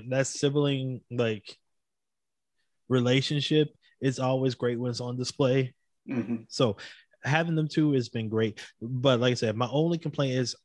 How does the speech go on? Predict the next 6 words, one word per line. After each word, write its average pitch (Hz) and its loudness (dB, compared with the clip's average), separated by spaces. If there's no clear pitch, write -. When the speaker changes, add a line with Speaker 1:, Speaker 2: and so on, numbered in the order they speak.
Speaker 1:
I 120 2
wish 113 0
when 120 -2
they're 117 4
talking, 131 0
nah, 123 4